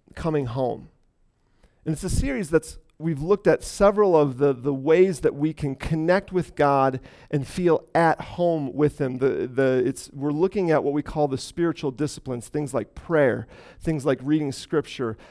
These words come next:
Uh, there, and the list is very, very, there's a lot on this list. Fasting, service, like, there's not one concise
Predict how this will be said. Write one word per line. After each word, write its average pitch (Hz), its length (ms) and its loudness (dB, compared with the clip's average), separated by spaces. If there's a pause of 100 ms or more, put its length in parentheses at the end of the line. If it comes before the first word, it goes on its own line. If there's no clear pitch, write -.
(100)
Uh, 147 140 2
there, 156 200 0
and 160 240 2
the 170 80 0
list - 400 2
is 156 140 0
very, 185 380 4
very, 151 180 2
there's 143 160 0
a 156 80 0
lot 196 540 2
on 170 240 2
this 147 240 -2
list. 135 400 -2
Fasting, 156 840 -4
service, 160 720 2
like, 143 180 0
there's 156 180 -2
not 196 320 2
one 180 380 4
concise 160 720 0